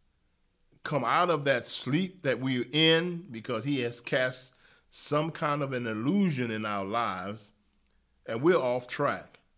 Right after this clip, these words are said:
We need to stop and recall where we are and what God purposed us to do because we have gone astray.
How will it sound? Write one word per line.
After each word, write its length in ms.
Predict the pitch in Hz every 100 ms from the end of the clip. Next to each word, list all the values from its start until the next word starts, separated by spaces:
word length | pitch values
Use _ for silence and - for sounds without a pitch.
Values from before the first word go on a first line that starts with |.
| _ _ _ _ _ _ _ _ 123
We 180 | 185
need 300 | 202 175 147
to 100 | -
stop 560 | 107 - 165 170 160 - _ _ _ _ _ _ _ _ _ _ _ _ _ _ _
and 160 | 127 123
recall 840 | 135 - - 165 160 131 110 110
where 380 | 110 98 123 143
we 200 | 143 160
are 420 | 151 135 98 95 117 _ _ _ _ _ _ _ _
and 260 | 117 110 107
what 320 | 147 143 - _ _ 110
God 420 | 123 127 123 -
purposed 480 | - 160 139 123 117
us 220 | 113 -
to 140 | - 120
do 180 | 135
because 380 | 120 110 117 107
we 140 | 127 139
have 280 | 117 101 92
gone 340 | 117 120 127
astray. 460 | 123 - 113 90